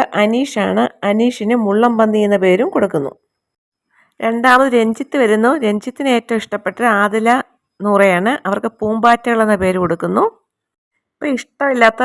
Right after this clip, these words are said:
റെനയാണെന്ന് പറയുന്നു. അക്ബർ വരുന്നു. അക്ബർ പറയുന്നു ഏറ്റവും ഇഷ്ടപ്പെട്ടത് ഒനീലിനെയാണ്, പെർഫെക്റ്റ് ആണ്. ഏറ്റവും ഇഷ്ടപ്പെടാത്തത് രേണുവിനെയാണ്. രേണുവിനെ പറയുന്നത് സെപ്റ്റി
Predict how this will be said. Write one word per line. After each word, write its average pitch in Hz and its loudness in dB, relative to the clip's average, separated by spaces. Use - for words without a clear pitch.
റെനയാണെന്ന് 214 0
പറയുന്നു. 185 0
അക്ബർ 220 0
വരുന്നു. 220 4
അക്ബർ 233 0
പറയുന്നു 214 -2
ഏറ്റവും 226 -4
ഇഷ്ടപ്പെട്ടത് 214 -6
ഒനീലിനെയാണ്, 208 0
പെർഫെക്റ്റ് 202 -4
ആണ്. 180 -2
ഏറ്റവും 202 -6
ഇഷ്ടപ്പെടാത്തത് 208 -2
രേണുവിനെയാണ്. 202 0
രേണുവിനെ 214 0
പറയുന്നത് 202 -2
സെപ്റ്റി 208 -10